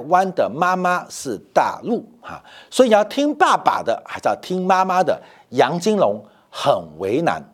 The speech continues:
那为什么大陆妈妈？因为大陆是台湾的奶娘啊，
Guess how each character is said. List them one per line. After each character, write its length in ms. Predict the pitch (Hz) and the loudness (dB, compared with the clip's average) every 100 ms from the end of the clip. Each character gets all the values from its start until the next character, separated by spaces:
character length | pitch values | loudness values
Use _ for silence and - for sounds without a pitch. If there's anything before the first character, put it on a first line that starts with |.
| _ - - | _ -20 2
那 100 | 302 | 4
为 260 | 285 403 339 | 6 6 4
什 100 | 117 | 2
么 60 | |
大 100 | 131 | 0
陆 60 | 127 | 2
妈 120 | 123 | 0
妈？ 40 | |
因 60 | 165 | -2
为 60 | 170 | 0
大 240 | 226 233 | 2 2
陆 120 | 175 | 2
是 100 | 139 | -4
台 140 | 147 117 | -6 -4
湾 120 | 156 | -2
的 80 | 127 | -2
奶 140 | 98 | -4
娘 200 | 73 71 73 _ | -8 -16 -20 _
啊， 220 | - 85 | -16 -16